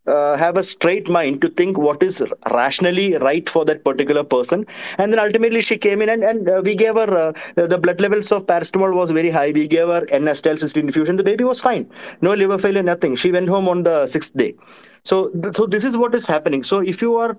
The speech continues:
talking about paracetamol abuse, it is only because people are thinking that if you keep taking paracetamol, your fever won't come. No, if you keep taking paracetamol,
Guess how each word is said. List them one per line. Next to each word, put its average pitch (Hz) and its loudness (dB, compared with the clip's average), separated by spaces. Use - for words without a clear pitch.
talking 190 0
about 214 -2
paracetamol 160 0
abuse, 160 0
it 185 -2
is 190 0
only 175 0
because 202 -2
people 202 -2
are 170 2
thinking 185 0
that 202 0
if 185 0
you 190 0
keep 233 -2
taking 196 0
paracetamol, 180 0
your 170 2
fever 160 2
won't 143 0
come. - -4
No, 180 0
if 151 -2
you 190 0
keep 233 -2
taking 226 0
paracetamol, 175 0